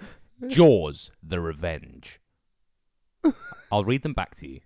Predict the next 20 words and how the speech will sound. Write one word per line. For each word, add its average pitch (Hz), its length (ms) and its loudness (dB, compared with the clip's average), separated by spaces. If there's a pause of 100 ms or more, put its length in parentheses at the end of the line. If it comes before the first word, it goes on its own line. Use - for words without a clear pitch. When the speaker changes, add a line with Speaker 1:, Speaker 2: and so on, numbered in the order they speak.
(440)
Speaker 2:
One 151 500 2
Missed - 300 -4
Call. 117 240 2
Speaker 1:
I 120 100 -2
know 120 140 -4
that. 113 120 -6
I'm 123 100 -4
familiar 110 260 -8
with 104 100 -12
this - 140 -14
film. 110 80 0
Speaker 2:
Return 165 680 2
of 104 220 -4
the 98 80 -4
Living 117 420 -4
Dead 104 320 -4
Part - 320 -4
Speaker 1:
Part - 80 -20
Speaker 2:
Two. - 160 -10
Speaker 1:
Two. 139 400 0